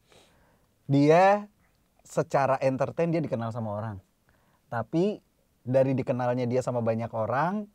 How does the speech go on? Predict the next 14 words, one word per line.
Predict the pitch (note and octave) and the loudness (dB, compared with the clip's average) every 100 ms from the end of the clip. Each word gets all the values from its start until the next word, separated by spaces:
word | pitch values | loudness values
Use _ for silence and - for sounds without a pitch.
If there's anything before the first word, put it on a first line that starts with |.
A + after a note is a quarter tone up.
| _ - | _ -8
dari | B2+ B2 B2 | -2 -2 -2
dia | A#2 B2 | -2 -2
dapat | A#2 B2+ | -2 -4
banyak | B2 A2+ A2+ | -2 -2 -4
uang, | A#2+ A#2+ B2+ F3 E3+ | -4 -2 -2 -4 -8
uang | C#3+ C3+ C3 | -4 -2 -2
itu | C3+ G3 | -6 -4
nggak | F3+ B2 | -2 -2
bikin | A#2 B2+ | -4 -4
dia | A#2+ | -4
gelap | A2 A#2 A2+ | -2 -4 -4
mata, | C#3 - B2 - - | -10 -10 -12 -14 -14
ngerti | A2 A#2 | -12 -10
nggak? | G#2 | -12